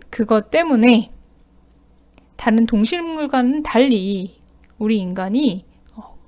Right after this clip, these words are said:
우리 인간만이 가진 그런 고통이 있다라고 생각합니다. 이거는 이제 그 책에 나오는 <laughs> 내용은 아니고, 어, 제 생각이에요. 제 생각을 말씀을 드리는 거예요. 이 허구를 믿는 능력 때문에 실제가 아닌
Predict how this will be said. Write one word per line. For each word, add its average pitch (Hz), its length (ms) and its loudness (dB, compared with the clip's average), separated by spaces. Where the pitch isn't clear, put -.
우리 240 180 0
인간만이 240 520 0
가진 214 540 -10
그런 208 240 -10
고통이 214 960 -6
있다라고 226 640 -6
생각합니다. 208 720 -4
이거는 254 260 6
이제 214 220 2
그 208 140 -2
책에 381 260 0
나오는 220 600 0
<laughs> - 20 -8
내용은 214 320 -2
아니고, 202 560 -4
어, 180 140 -6
제 196 200 -10
생각이에요. 247 720 -6
제 240 160 -14
생각을 240 340 -4
말씀을 196 460 -8
드리는 196 400 -8
거예요. 190 360 -14
이 254 80 2
허구를 370 440 4
믿는 233 260 2
능력 254 320 0
때문에 214 680 -2
실제가 359 600 0
아닌 214 400 0